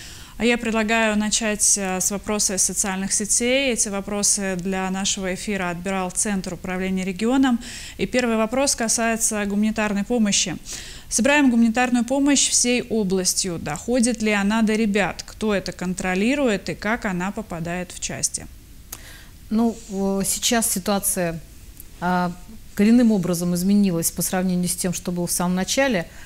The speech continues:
Speaker 2: Но в самом начале, конечно, была некая растерянность, может быть, где-то не какая-то неслаженность, а, отсутствие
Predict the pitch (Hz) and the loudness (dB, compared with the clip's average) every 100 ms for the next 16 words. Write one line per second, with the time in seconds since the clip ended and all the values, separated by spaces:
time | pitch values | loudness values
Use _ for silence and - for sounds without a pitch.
0 | - - - - 185 - 240 226 196 - | -16 -18 -18 -10 -6 0 2 4 2 0
1 | 180 202 185 - 180 170 185 175 170 180 | -2 0 0 -2 -2 0 2 2 2 0
2 | 180 170 160 170 - 247 247 208 185 - | 0 -2 0 0 2 4 4 2 -2 0
3 | 190 185 175 175 185 185 - 156 156 160 | 2 2 0 2 4 2 0 -4 -6 -6
4 | - 156 156 165 156 185 240 233 202 170 | -4 -4 -2 -2 0 4 6 6 4 0
5 | 170 - - 127 165 - - - - 175 | -4 -6 -8 -10 -10 -14 -16 -12 -2 0
6 | - 196 - 175 170 | 2 0 0 0 0